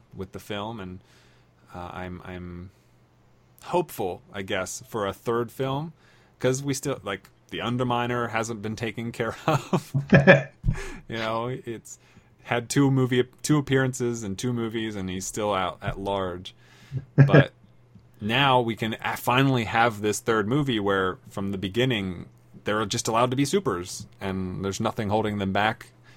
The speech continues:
Speaker 1: except, um, their, their des-, <laughs> Helen and, and
Speaker 2: <laughs>
Speaker 1: to a lesser extent Bob's, like, desire for them to be <laughs> safe.
Speaker 2: <laughs>
Speaker 1: So that'll be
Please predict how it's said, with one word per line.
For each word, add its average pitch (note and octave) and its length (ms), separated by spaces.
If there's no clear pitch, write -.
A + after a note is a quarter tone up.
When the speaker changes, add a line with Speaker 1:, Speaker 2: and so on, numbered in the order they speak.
Speaker 1:
except, F#2+ 520
um, F2+ 440
their, F#2+ 280
their F#2 160
des-, F#2 260
<laughs> - 400
Helen A#2 340
and, G2 260
and F#2 320
Speaker 2:
<laughs> C#3 260
Speaker 1:
to A#2 120
a A2 40
lesser A2+ 280
extent G2 380
Bob's, G2+ 600
like, F2+ 240
desire F#2 480
for F#2 140
them F2+ 200
to - 80
be E2 140
<laughs> - 0
safe. - 520
Speaker 2:
<laughs> C#3 420
Speaker 1:
So - 180
that'll G#2 220
be G2 280